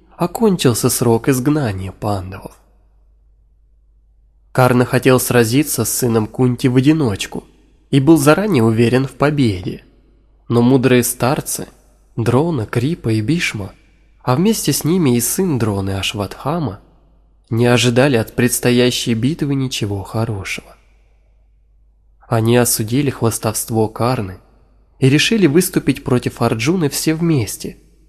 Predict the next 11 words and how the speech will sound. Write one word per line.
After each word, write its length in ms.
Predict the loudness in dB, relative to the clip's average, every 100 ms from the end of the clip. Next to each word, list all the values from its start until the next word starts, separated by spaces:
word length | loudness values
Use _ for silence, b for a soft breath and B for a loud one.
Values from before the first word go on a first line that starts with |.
| _ _ _
отослав 500 | 0 2 4 4 4
захваченный 680 | 2 2 2 0 0 -2 -2
скот 360 | -2 -4 -4
в 80 | -4
Хастинапур 760 | -4 -4 -4 -4 -4 -2 -4 -4 -14 _ _ _ _
под 120 | 2
охраной 440 | 2 2 0 2 4
Дурьедханы 800 | 4 4 2 0 -2 -4 -2 -2
и 40 |
части 460 | -4 -4 -4 -6 -4
воинов. 460 | -2 -4 -6 -14